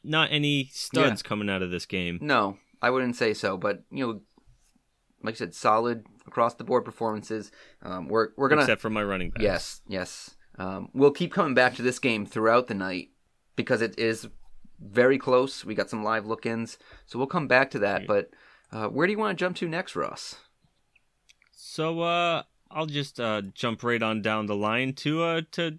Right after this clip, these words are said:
Speaker 1: you know, you covered my game, I'll cover yours. This one is, is in the bag, you versus Josh.
Speaker 2: Yep.
Speaker 1: And, uh, again, we, we, we did already touched on the
Speaker 2: Oh.
Speaker 1: Kyler Murray stud this week, and,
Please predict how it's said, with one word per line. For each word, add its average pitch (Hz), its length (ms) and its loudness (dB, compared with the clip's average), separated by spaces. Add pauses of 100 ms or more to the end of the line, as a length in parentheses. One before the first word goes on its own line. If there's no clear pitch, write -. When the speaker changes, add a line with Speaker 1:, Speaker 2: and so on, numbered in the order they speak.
(100)
Speaker 1:
you 120 160 -4
know, 131 180 -2
you 135 120 -8
covered 139 360 -2
my 131 160 4
game, 139 260 0
I'll 139 80 2
cover 143 340 0
yours. 147 440 -2
This 110 240 -10
one 120 180 -2
is, 110 340 -4 (540)
is 110 200 -4
in 165 160 2
the 180 80 4
bag, 113 420 2
you 117 180 0
versus 131 260 -4
Josh. 110 420 -4
Speaker 2:
Yep. - 180 0 (320)
Speaker 1:
And, 131 420 -2
uh, 143 380 2 (880)
again, 135 480 2
we, 117 240 -6
we, 123 260 -4
we 117 220 -4
did 110 280 -6
already 113 400 -2 (380)
touched 170 300 0
on 107 120 0
the 98 80 -2
Speaker 2:
Oh. 87 40 -6
Speaker 1:
Kyler 101 320 2
Murray 98 380 0
stud 101 560 -4
this 95 240 -4
week, 113 260 -2
and, 110 200 -2